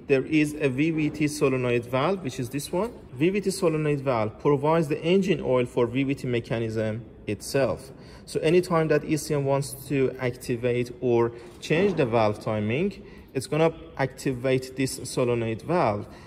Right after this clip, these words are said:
And right here we have some oil passages. Uh, by activating this one, engine oil can get into the V V T mechanism, and inside the V V T mechanism we have two chambers, one chamber for advance, the other chamber for retard.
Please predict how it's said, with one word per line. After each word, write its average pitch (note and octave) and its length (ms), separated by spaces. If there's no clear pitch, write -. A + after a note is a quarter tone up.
And B2 220
right D#3+ 320
here D#3 260
we C3 140
have C3+ 260
some B2+ 320
oil B2+ 200
passages. A2 720
Uh, A2+ 280
by B2+ 240
activating C#3+ 640
this C#3 320
one, A#2+ 340
engine F3+ 400
oil B2 320
can D3 220
get D#3 260
into D3 320
the C#3 140
V C#3+ 140
V C#3+ 100
T C#3+ 140
mechanism, C3+ 720
and B2 140
inside E3 440
the D3+ 80
V C#3+ 140
V D3 100
T D3 120
mechanism B2+ 680
we A#2+ 120
have A#2+ 260
two F#3 300
chambers, G#2+ 580
one D#3 180
chamber C#3+ 380
for B2+ 180
advance, B2+ 600
the - 80
other C#3+ 240
chamber B2+ 400
for A#2+ 360
retard. A#2 460